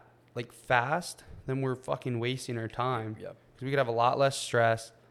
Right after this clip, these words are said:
Speaker 1: a lot more fun, a lot, like, whatever, and, you know, either just run, like, really lean shops for each of us on our own, or, you know, even working for somebody else. Like,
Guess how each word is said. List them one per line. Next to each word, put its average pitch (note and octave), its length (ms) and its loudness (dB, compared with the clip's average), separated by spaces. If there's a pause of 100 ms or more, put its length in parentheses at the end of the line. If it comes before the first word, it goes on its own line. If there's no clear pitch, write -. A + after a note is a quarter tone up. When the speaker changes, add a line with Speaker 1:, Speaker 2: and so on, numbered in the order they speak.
(100)
Speaker 1:
a A#2+ 100 0
lot A#2+ 300 4
more B2+ 180 0
fun, A2+ 520 -2 (680)
a - 120 -4
lot, B2+ 340 2
like, B2 200 0
whatever, B2+ 500 2 (220)
and, A2+ 400 -2 (100)
you A#2+ 100 -4
know, A2+ 100 -4
either B2 280 -2
just A2+ 240 -12
run, B2 200 2
like, A#2 200 -4
really C3+ 200 -4
lean B2+ 280 -4
shops - 640 -2 (280)
for B2+ 140 -8
each B2 200 -8
of B2+ 100 -4
us B2+ 160 -2
on A#2+ 140 0
our A2+ 140 0
own, C#3+ 380 0
or, A#2 380 0 (1080)
you B2 80 2
know, A#2+ 80 0
even C#3 240 2
working C3+ 320 0
for A#2+ 140 -4
somebody A2 320 -2
else. G#2+ 240 -2
Like, - 260 -8